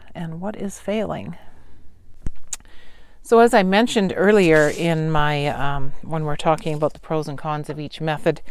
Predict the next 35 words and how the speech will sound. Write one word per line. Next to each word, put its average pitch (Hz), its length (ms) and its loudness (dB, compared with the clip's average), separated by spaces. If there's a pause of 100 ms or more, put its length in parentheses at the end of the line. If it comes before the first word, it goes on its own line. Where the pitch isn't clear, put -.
(520)
one 277 160 6
factor 202 420 8
that 170 240 2
can, 156 480 2 (100)
um, 143 460 -2 (340)
really 160 320 2
affect - 520 -4 (340)
the - 100 -8
success - 600 -4
of 160 200 -6
your 151 160 -4
winter 147 280 -8
sowing 175 440 -4
is 135 240 -12
the - 120 -14
weather. - 420 -8 (100)
As 196 80 -2
all 220 200 10
of 202 80 4
us 190 160 4
gardeners 180 640 2
would 165 180 0
know, 160 400 -2 (380)
um, 147 480 -12 (640)
you 180 100 -8
never 233 200 -2
know 214 140 0
what 180 140 -2
Mother 160 260 0
Nature 160 340 -4
might 156 300 -6
have 156 240 -10
up - 200 -10
her 160 100 -10
sleeve, 156 520 -6